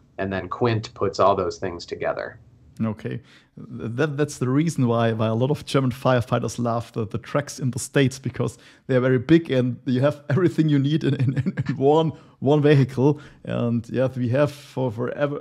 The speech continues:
Speaker 2: we have a specialized vehicle. That means we have a kind of an engine, but then we have also a ladder, but a ladder without water tank, um, with, without,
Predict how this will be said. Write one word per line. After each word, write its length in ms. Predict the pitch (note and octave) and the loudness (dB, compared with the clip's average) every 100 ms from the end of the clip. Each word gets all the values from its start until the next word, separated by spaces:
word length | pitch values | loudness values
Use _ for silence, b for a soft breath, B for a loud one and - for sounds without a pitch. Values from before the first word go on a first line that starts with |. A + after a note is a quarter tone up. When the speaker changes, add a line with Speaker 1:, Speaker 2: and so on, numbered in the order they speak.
| - | -4
Speaker 2:
we 60 | |
have 140 | B2+ C#3 | -2 -4
a 40 | |
specialized 600 | - E3 F3 D3 A#2 A2+ | -2 -2 0 2 2 2
vehicle. 360 | A2+ A#2 A#2+ A2+ | 0 0 0 -2
That 280 | G#2 A2+ | -4 -6
means 220 | A#2 B2+ B2 | -4 -6 -4
we 80 | |
have 180 | A#2+ B2+ | -4 -4
a 40 | A#2 | -8
kind 260 | - C3+ | -4 -2
of 120 | C3 B2+ | -2 -2
an 160 | A#2+ | -2
engine, 520 | - F3 F3 G#3 G#3+ B B B B _ | 0 -2 2 2 2 B B B B _
but 200 | A2+ G#2 | -4 0
then 180 | B2+ C3 | 0 0
we 100 | A#2+ | 0
have 260 | B2+ B2 | -2 -4
also 240 | - C3 C3+ | -6 -6 -2
a 120 | A#2 | -2
ladder, 360 | A#2+ C#3+ D#3+ | 0 2 2
but 200 | D#3 C3 | 0 -2
a 40 | A2 | 0
ladder 240 | A#2 C3+ | 2 2
without 560 | A#2+ A2 - B2 C3 B2+ | 2 -2 -2 0 0 0
water 240 | B2 D#3 | -2 -4
tank, 640 | C#3 D3 C3+ C3+ C3+ C3+ | -4 -2 0 2 0 -2
um, 640 | C3+ C3 A#2+ A#2+ A#2 A2+ A2+ b b _ | -2 0 2 0 0 -4 -6 b b _
with, 200 | A#2 A2 | -6 -4
without, 720 | A#2 - A#2+ B2+ B2+ C3 B2+ | -8 -8 -4 -2 0 -2 -4